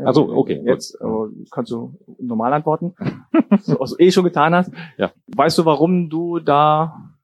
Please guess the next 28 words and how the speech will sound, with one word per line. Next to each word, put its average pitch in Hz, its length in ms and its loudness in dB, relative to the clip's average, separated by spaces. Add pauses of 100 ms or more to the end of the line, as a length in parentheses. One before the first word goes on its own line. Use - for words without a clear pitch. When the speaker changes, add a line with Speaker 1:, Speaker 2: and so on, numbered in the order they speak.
(120)
Speaker 2:
dich - 360 -8
so 151 80 2
ein 143 60 -4
bisschen 151 420 -2
vielleicht, - 600 -4
äh, - 260 -8
gesträubt 143 420 -2
hast 160 180 0
oder 123 200 2
warum 135 540 0 (960)
dich 123 80 -2
das 135 160 -2
irgendwie 135 180 2
belastet 139 400 0
hat 165 80 2
anscheinend? 160 420 2 (1400)
Speaker 1:
Ach - 260 -10
ja, 98 240 0
ich - 100 -8
glaube, 104 220 4
das 110 160 2
ist 107 120 -4
schon 110 240 0
sehr 98 360 2 (480)
vielschichtig. 147 1040 0
Einerseits, 117 680 2
weil, 107 840 2
ähm, 101 800 2